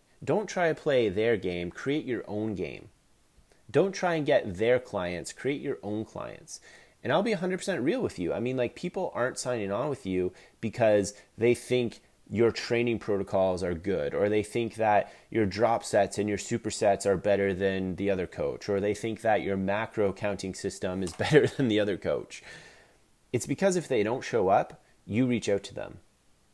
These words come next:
It's because if they stall, you fix it, you adjust it. It's because if someone dies in their family, you send them flowers, you send them a handwritten card. It's because you offer a premium service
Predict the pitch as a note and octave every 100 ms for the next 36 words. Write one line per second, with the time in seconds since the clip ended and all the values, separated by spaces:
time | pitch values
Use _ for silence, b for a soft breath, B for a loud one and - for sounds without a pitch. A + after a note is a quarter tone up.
0 | _ _ _ - - - B2+ E3 E3+ E3
1 | G#2+ F2 - - F#2+ A2+ G3 - b b
2 | b b G2+ C#3 - B2 - F2 B1+ G2+
3 | B2 A2 G2+ G2 - - - _ B B
4 | B - A2 C#3 E3 D#3+ D#3+ - C#3+ C#3
5 | C3 G#2 F2 F2 G#2 G2 B2 B2 G#2+ F#2+
6 | - G2 G#2 C#3+ E3 F#3 B B A#2 C#3
7 | D#3 C#3+ A2 - G#2 G2+ C2 - - B2
8 | C3+ D3 C3 A2+ G2 G2+ G#2 G2 D#2+ F2+
9 | F#2+ E2+ - - _ b b b _ -
10 | - C3+ D#3 D#3+ E3+ F#2 G#2+ - C3 -
11 | - - A#2 A#2 A2+ G#2+ - - G2 F#2
12 | G#1+ -